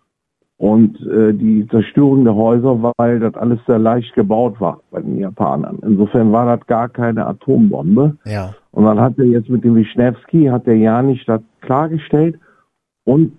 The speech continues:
Speaker 1: da war der Wischnewski auch noch bei, ich glaub, bei Kompakt T V, beim Elsässer, da hat er das auch nochmal erzählt. Das
Speaker 2: Ja.
Speaker 1: steht jetzt in dem neuen Jahrbuch von dem, äh, Wischnewski.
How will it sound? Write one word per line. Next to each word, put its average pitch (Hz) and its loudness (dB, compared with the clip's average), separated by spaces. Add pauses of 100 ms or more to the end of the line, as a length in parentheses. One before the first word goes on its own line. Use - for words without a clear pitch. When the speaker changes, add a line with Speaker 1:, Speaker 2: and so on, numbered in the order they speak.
(100)
Speaker 1:
da 123 0
war 131 0
der 131 0
Wischnewski 120 -2
auch 110 -2
noch 123 0
bei, 110 0
ich - -14
glaub, 117 -4
bei 110 0
Kompakt 127 -4
T 101 0
V, 82 -2
beim 85 -2
Elsässer, 101 0
da 85 -4
hat 98 -4
er 98 -2
das 95 -2
auch - -2
nochmal 80 0
erzählt. - -6
Das 87 -2
Speaker 2:
Ja. 101 -6
Speaker 1:
steht 113 0
jetzt 110 0
in 98 2
dem 101 4
neuen 98 0
Jahrbuch 98 -2 (100)
von 85 -4
dem, 80 -4
äh, 85 -8
Wischnewski. 87 -6